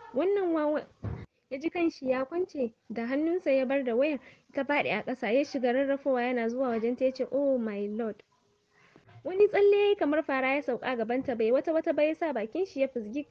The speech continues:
ƙar-, ƙar-, ƙirjinta, nan ya fara kai musu aika saƙo. Yana murzawa yana gurnani. Rungume shi ta yi sosai ta ce, "Wash Allah na ya Samir.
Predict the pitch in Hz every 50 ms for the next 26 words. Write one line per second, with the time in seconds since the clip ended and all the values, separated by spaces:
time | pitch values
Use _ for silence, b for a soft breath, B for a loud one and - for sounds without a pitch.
0 | - - - 285 285 220 - - 277 285 277 240 254 208 208 233 311 349 - 339
1 | 330 330 b b b b _ 240 262 277 285 285 285 - 311 294 269 208 - 269
2 | 254 - 277 285 285 - - - 240 254 - 233 - - 185 - - - - -
3 | _ _ _ - 262 277 294 277 240 240 262 320 359 320 285 269 226 226 220 214
4 | 226 - _ - 247 254 247 233 208 196 196 196 196 180 175 180 190 214 - _
5 | _ _ _ _ _ _ _ _ _ _ _ _ _ _ _ _ _ _ _ _
6 | _ _ _ _ _ _ _ - 440 480 494 415 359 370 330 - 339 370 349 349
7 | 320 - 302 294 - 330 - - 311 294 320 330 - - - 285 285 277 269 254
8 | 254 254 254 254 247 254 254 - 247 240 269 277